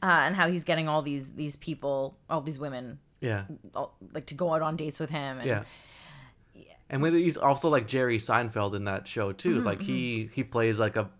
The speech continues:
Speaker 2: version of himself where he's kind of, like, a successful comedian.
Speaker 1: Mm-hmm.
Speaker 2: And he, he, too, gets a lot of dates and things like that, even though, like,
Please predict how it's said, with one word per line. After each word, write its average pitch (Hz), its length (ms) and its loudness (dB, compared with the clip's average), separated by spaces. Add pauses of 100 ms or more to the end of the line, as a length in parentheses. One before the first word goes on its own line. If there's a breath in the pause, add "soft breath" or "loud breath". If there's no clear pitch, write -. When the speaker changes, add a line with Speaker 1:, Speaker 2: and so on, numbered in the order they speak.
(120)
Speaker 2:
version 104 460 -2
of 98 120 -2
himself 101 560 -2
where 101 100 -4
he's 95 160 -4
kind 98 160 -6
of, 95 60 -6
like, 98 100 -8
a 95 160 -2
successful 98 580 -8
comedian. 104 600 -6 (160 soft breath)
Speaker 1:
Mm-hmm. 247 120 -6
Speaker 2:
And 196 160 -2
he, 139 120 4
he, 139 240 0
too, 143 240 -2
gets 110 160 0
a 113 40 0
lot 104 180 2
of 95 100 -6
dates 95 240 -4
and 98 100 -8
things 101 200 -10
like 98 120 -8
that, 101 160 -4
even 139 180 -6
though, 139 180 4
like, 131 260 0